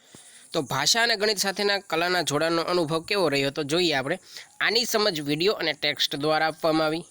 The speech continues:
પાવન સુધીર અને જ્યોત્સના તિવારી મેડમો દ્વારા વીડિયોના માધ્યમથી અંગ્રેજીમાં સમજ આપી. પ્રવૃત્તિ નંબર પાંચ, વિષય શીખવા સાથે કલાના જોડાણનો અનુભવ. તો એમાં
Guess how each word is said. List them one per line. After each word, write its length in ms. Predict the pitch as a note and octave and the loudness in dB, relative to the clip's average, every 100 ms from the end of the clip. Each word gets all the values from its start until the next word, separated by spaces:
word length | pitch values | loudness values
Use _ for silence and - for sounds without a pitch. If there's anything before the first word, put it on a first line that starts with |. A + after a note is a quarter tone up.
| - | -6
પાવન 240 | - D#3 F3+ | 0 2 2
સુધીર 380 | - E3 F3 | 0 0 2
અને 100 | E3 | 2
જ્યોત્સના 420 | B2+ C3+ C#3 F3 E3+ | 2 -2 -2 -2 -2
તિવારી 320 | E3 D#3+ D#3+ | 0 0 0
મેડમો 340 | D#3 D#3 E3 | 0 0 0
દ્વારા 280 | E3 F#3 B2 - - - - | 0 0 -2 -8 -20 -20 -6
વીડિયોના 440 | C3+ E3 A#3+ A#3 | -2 0 2 2
માધ્યમથી 420 | F3+ D3+ D#3 D#3 | 2 0 -2 -2
અંગ્રેજીમાં 480 | C3+ C#3 D3+ E3 F3 | -2 -2 -2 0 0
સમજ 300 | - F3 E3+ | 0 0 0
આપી. 260 | E3+ F3 E3 - - - | -2 -2 -10 -14 -20 -6
પ્રવૃત્તિ 340 | E3+ A3 - | -2 -2 -2
નંબર 260 | A3+ G3+ F#3+ | -2 0 -2
પાંચ, 320 | - E3 E3 - - - | -2 -4 -4 -8 -16 -10
વિષય 280 | C3+ D#3 G#3+ | -4 -2 0
શીખવા 360 | G3 F#3 - E3 | -2 -4 -4 -2
સાથે 260 | D3+ D#3 | -2 -4
કલાના 360 | D3 C#3+ D3 D3 | -4 -2 -2 -2
જોડાણનો 460 | B2+ C3+ C#3+ C3+ A#2+ | -2 -2 0 -2 0
અનુભવ. 400 | D#3 D3+ E3 F3 - - - - | 0 0 -2 -4 -14 -10 -10 -6
તો 100 | E3 | -4
એમાં 340 | D#3+ E3+ C#3 | 0 0 0